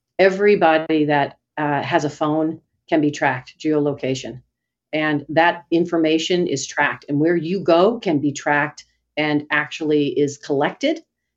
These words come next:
and can be used to determine where they're, where you are and if you are seeking healthcare or not. I mean, it goes one step further. And these are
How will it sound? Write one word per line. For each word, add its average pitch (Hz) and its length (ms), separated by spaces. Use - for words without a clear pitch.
and 165 320
can 165 240
be 156 80
used 156 760
to 156 220
determine 147 540
where 151 200
they're, 143 300
where 147 340
you 147 220
are 139 360
and 143 140
if 147 160
you 151 160
are 143 120
seeking 143 460
healthcare 135 540
or 131 140
not. 127 300
I 165 40
mean, 170 260
it - 220
goes 202 300
one 185 180
step 156 300
further. 131 500
And 143 340
these 180 300
are 160 360